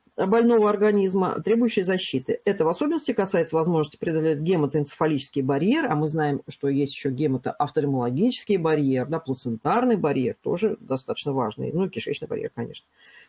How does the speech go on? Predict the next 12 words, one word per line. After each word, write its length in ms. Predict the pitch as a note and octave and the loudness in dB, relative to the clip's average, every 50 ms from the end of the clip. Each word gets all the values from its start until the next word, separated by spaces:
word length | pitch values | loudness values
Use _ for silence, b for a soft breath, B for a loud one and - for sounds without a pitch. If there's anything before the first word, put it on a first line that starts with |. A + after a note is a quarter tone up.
| b b _ | b b _
и 80 | - C4 | 0 2
обеспечивать 720 | C#4 C4 A3 C4+ A#3+ - _ A#3 F#3 - - D#3+ D#3 D3 | 4 4 4 4 2 2 _ 0 0 2 0 -2 -2 0
защиту 420 | C#3+ F3 F3 F3 - F3 - - | 0 -2 -2 0 -2 -2 0 -2
клеток 400 | D3 - F#3 G#3 G#3+ G#3+ C4 B3+ | -2 2 2 2 4 2 0 0
мозга 400 | D4+ D#4+ D#4 A#3+ E3+ C#3 B2 C#3+ | 0 2 2 4 2 2 2 0
от 100 | C#3+ B2+ | -2 0
радикальных 540 | - C#3+ C#3 C#3+ D3+ - C#3+ C#3 C3+ C3+ - | 0 -2 0 -2 -2 0 0 0 0 -2 -2
поражений 380 | - D3 D#3+ F3+ - E4 F4+ D#4 | -2 -2 0 0 2 0 0 -2
в 60 | - | -4
ходе 260 | - - E3+ F#3+ A#3 | -4 -4 -2 -2 -2
патологического 560 | A3+ - - C#3 C3+ C#3+ E3 - - - D3 | -4 -2 -2 -2 0 0 -2 -4 -4 -6 -6
процесса. 460 | C3 - C#3+ B2+ - - - - - | -4 -4 -6 -6 -6 -10 -12 -12 -12